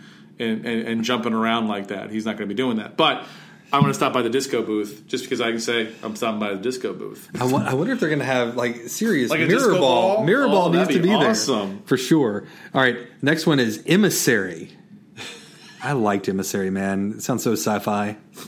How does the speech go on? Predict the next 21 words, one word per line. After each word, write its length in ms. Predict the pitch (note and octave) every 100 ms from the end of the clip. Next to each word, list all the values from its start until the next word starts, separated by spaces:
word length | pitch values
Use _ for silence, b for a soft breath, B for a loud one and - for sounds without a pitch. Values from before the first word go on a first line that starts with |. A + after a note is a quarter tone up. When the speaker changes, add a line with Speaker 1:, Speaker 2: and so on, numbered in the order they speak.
| -
Speaker 1:
It 80 | C#3
does 20 |
Speaker 2:
Good. 240 | D3+ A2
Speaker 1:
sound 200 | C3+ B2+
sci-fi. 540 | B2 A#2 A2 A2 G2+ G#2
It 80 |
sounds 280 | G#2 C3+ C3
like 120 | B2
something 340 | A2 B2+ A#2+ A2+
Mark 280 | A2 A2 A2+
Hamill 320 | A2+ A#2+ A2
would 140 | F#2+
be 180 | F#2 F#2+
in. 220 | F#2 F2+ - - B B B B
Speaker 2:
No, 180 | C#3 F#3+
no, 60 | F#3+
no. 140 | F#3 D#3+
It's 140 | B2+
like 160 | D#3 C#3+
the, 240 | B2+ D3
it's, 440 | D3 C#3 - B